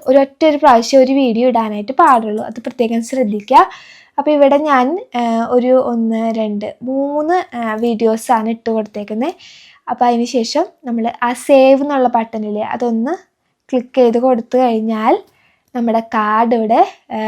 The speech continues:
റെഡി ആയിട്ടുണ്ട്. അപ്പൊ ഇത്രേ ഉള്ളൂ. വളരെ സിമ്പിളായിട്ട് നമ്മുടെ കാർഡ് നമ്മുടെ വീഡിയോസിൽ, ഏ, കയറ്റാനായിട്ട് പറ്റും. അപ്പൊ ഈ വീഡിയോ എല്ലാവർക്കും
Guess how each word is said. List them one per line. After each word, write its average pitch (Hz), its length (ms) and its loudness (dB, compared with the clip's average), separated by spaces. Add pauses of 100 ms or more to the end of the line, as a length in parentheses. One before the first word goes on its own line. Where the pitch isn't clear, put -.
റെഡി 220 320 0
ആയിട്ടുണ്ട്. 226 460 2 (160)
അപ്പൊ - 160 -8
ഇത്രേ 330 260 2
ഉള്ളൂ. 277 200 6
വളരെ 240 420 2
സിമ്പിളായിട്ട് 285 720 4
നമ്മുടെ 254 380 -2
കാർഡ് 233 400 2
നമ്മുടെ 247 280 -2
വീഡിയോസിൽ, 233 580 -2 (580)
ഏ, 226 60 -4 (560)
കയറ്റാനായിട്ട് 233 560 0
പറ്റും. 226 320 2 (300)
അപ്പൊ 240 160 -6
ഈ 269 60 4
വീഡിയോ 254 360 4 (180)
എല്ലാവർക്കും 220 540 2